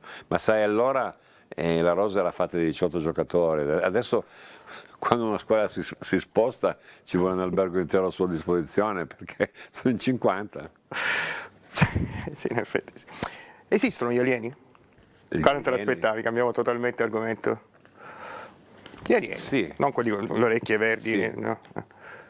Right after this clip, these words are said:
Speaker 2: Sì.
Speaker 1: Una parte sono esteriori, possono essere esteriori, e che sono le correnti che ti fanno, che ti fanno accadere determinate cose, sono il vento che ti fa accadere determinate cose.
Speaker 2: Mm.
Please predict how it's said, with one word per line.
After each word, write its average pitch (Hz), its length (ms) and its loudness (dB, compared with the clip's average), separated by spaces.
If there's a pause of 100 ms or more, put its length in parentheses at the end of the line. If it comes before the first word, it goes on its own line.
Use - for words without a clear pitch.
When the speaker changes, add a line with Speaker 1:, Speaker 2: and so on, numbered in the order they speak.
(120)
Speaker 2:
Sì. - 240 0 (880)
Speaker 1:
Una 117 180 4
parte 156 440 -2
sono 107 240 -2
esteriori, 98 840 2 (400)
possono 85 380 0
essere 85 360 2
esteriori, 73 760 0 (920)
e 80 800 2
che - 120 -2
sono 104 240 2
le 101 120 2
correnti 98 540 0
che 82 140 -4
ti 85 100 -2
fanno, 80 640 0 (380)
che - 160 0
ti 85 120 2
fanno 85 380 0
accadere 87 500 2
determinate 76 720 -2
cose, 69 380 0
sono 78 240 0
il 80 80 2
vento 87 380 0
che 76 80 -2
ti 71 100 -10
fa - 140 -2
accadere 73 380 0
determinate 69 580 -2
cose. 65 380 -2 (140)
Speaker 2:
Mm. 113 120 0